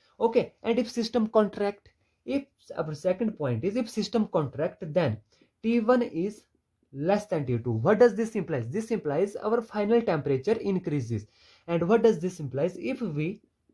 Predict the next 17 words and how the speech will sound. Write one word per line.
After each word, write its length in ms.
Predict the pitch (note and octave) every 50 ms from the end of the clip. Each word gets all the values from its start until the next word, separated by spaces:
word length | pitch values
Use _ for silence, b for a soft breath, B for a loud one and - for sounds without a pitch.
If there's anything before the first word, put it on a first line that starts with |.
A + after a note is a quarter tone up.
| _ _ _ _ _ _ _ _ -
contract 500 | G#3+ G#3 G3 - A3+ A#3 A#3 A#3 - G3+
our 200 | F3+ D3+ D3 A#2+
system, 500 | - C3+ A#2 - - - C3+ F3 A3 - _ _ _ _ _ _ _ _ _ _ _ _ _ _
if 240 | - G#3+ B3+ C4 G#3
we 80 | G3+ G#3
ever 240 | F#3+ F3 D#3+ D#3 D#3
contract 460 | - D#3+ D3 C#3+ F3 G3+ G3+ - -
our 140 | D#3 C#3 B2+
system, 480 | - C#3+ C3+ - - F#3+ F#3+ F3+ D3
then 340 | C#3 D3+ D3 D3+ F3+ G3+ F3
the 220 | C#3+ C3 B2 D3+ - - _ _ _ _ _ _ -
temperature 600 | F3 F3+ E3+ - F3 E3+ E3+ E3+ - A3 C4 - - _ _ _ _ _ _ _ _ _ _ _ _ _ _ _ _ _ _ _ _ _
increases. 720 | - G3 F3+ E3+ - C3+ A#2+ G2+ G2 G#2 G2+ F#2+ - - - _ _ _ _ _ _ _ _ _ _ _ _ _ _ _ _ b b b b b b -
Okay, 260 | D3+ F3 - A#3 G#3
I 160 | - E3 E3
hope 240 | D3+ F3 F#3 D#3+ D3+
these 280 | D#3 F#3 F#3 F3 -